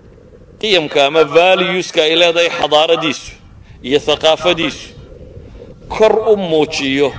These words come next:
shacaa'irta iyo astaamaha diimeeda lagu yaqaano, xejisto waxa uu rumaysan yahay, dareemo tamayuska ama soocnaanta uu kuwa kale ka soocan yahay, fardan wa jamaacatan.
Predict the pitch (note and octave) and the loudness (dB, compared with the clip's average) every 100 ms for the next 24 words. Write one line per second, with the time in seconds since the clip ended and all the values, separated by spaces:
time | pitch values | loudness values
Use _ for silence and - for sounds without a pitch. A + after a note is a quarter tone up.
0 | - - - _ _ _ _ - - E3 | -18 -20 -20 _ _ _ _ -12 -2 0
1 | D3 E3+ G#3 F#3+ F#3 F3+ F3 - - E3+ | 4 4 2 0 0 2 2 0 0 0
2 | F3+ E3 D#3+ C#3 D#3 E3+ F3 E3+ E3 D#3+ | 2 0 0 -2 -2 2 4 4 2 0
3 | E3 C3+ C3 B2 A#2+ A#2+ A2 A#2 - - | 0 0 2 0 2 -4 -6 -14 -20 -20
4 | - - - _ _ - F3+ F3 F3+ - | -20 -20 -20 _ _ -4 -2 0 -4 -4
5 | - G#3 G3 E3 F3 D#3+ D3 D#3 D3+ D3 | 0 2 4 2 2 2 2 0 2 0
6 | - F3 D3 A#2+ A#2+ A2+ - - - _ | 0 0 0 -2 -2 -6 -10 -20 -20 _
7 | _ _ _ - _ - _ B2 B2+ D#3+ | _ _ _ -20 _ -20 _ -10 2 4
8 | E3 E3 D#3+ D3+ - - _ _ - E3+ | 4 0 2 0 0 -16 _ _ -2 2
9 | G3+ F#3+ D3+ - E3 E3 E3+ - D3+ C#3+ | 4 2 0 -2 0 0 0 2 2 2
10 | E3 F3+ E3+ D#3 F3 E3+ - D#3+ D#3 E3+ | 0 0 -2 -2 2 0 2 -2 -2 -4
11 | D#3+ D3 C#3+ D3+ A#2+ G#2+ G2+ - _ _ | 0 2 2 0 0 -4 -4 -12 _ _
12 | _ _ - F#3+ G#3 F3+ F3+ E3+ D3 D3+ | _ _ 0 0 0 0 4 4 4 2
13 | D#3+ A#2 A#2 G#2+ | 2 2 -2 -4